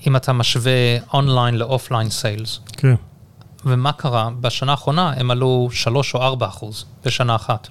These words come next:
Speaker 2: ברור, כי כל חנות הבינה שאם היא לא באונליין, היא לא יכולה לחיות.
Speaker 1: אבל זה עדיין, אנחנו הגענו רק ל-, אה,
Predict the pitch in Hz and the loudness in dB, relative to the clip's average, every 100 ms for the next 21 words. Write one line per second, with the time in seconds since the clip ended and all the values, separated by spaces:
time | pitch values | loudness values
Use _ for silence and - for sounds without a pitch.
0 | 127 117 175 131 - 110 127 131 - 139 | 2 4 4 4 2 2 4 4 4 4
1 | 175 156 120 120 131 - 120 120 131 127 | 4 4 4 4 4 4 4 4 4 4
2 | 127 135 175 156 135 131 - - - 160 | 4 4 6 4 4 2 -4 -16 -8 -4
3 | 156 156 117 123 - 117 104 127 95 - | -2 2 4 4 4 2 2 2 0 -4
4 | - 120 120 117 110 123 147 190 123 135 | -4 0 0 0 0 0 2 2 0 -2
5 | - 120 117 123 120 127 165 151 117 151 | -2 -2 0 0 2 2 2 2 2 2
6 | 165 - - - - - - - 131 123 | 0 -2 -10 -16 -16 -14 -14 -8 -2 2
7 | 120 120 120 117 120 - - - 110 107 | 2 2 2 0 -4 -8 -6 0 2 2
8 | 107 | 0